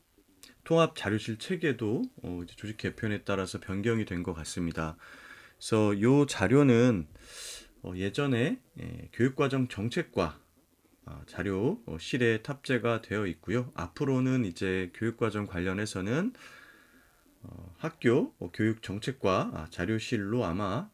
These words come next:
아, 탑재가 될 것 같습니다. 아, 먼저, 어, 첫 페이지에 나와 있는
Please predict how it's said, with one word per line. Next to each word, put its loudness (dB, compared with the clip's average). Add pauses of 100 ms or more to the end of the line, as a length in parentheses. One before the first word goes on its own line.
아, -12
탑재가 0
될 -4
것 -6
같습니다. -6 (2500)
아, -4
먼저, 4
어, -6
첫 -4
페이지에 6
나와 8
있는 0